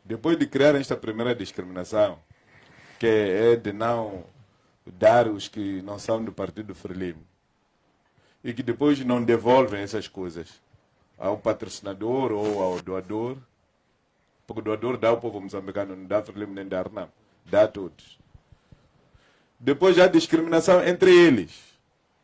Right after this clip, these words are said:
Entre eles próprios, lutam por causa deste tipo de, de, de, de situações. Entre eles próprios. Por isso a primeira lista, a segunda, a terceira. Quer dizer, à medida que vão fazendo a lista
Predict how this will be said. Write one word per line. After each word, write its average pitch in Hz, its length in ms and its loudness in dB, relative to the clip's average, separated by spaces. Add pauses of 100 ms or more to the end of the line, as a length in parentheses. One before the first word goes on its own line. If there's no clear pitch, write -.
(600)
Entre 151 300 2
eles 185 400 4
próprios, 98 480 -2
lutam 156 480 4
por 107 120 -10
causa 98 280 -4
deste 87 240 -14
tipo 92 200 -18
de, 87 200 -10
de, 82 180 -12
de, 82 140 -14
de 85 160 -14
situações. 90 720 -18 (1500)
Entre 156 320 2
eles 175 220 4
próprios. 156 380 -2
Por 165 160 -4
isso 185 200 -4
a 180 80 4
primeira 175 420 2
lista, 160 340 2
a 175 60 0
segunda, 160 560 -2
a 165 40 0
terceira. 170 520 0 (220)
Quer 143 80 -8
dizer, 110 120 -14 (200)
à 143 140 4
medida 175 440 2
que 170 60 -6
vão 156 220 -2
fazendo 165 400 0
a 151 40 6
lista 165 400 0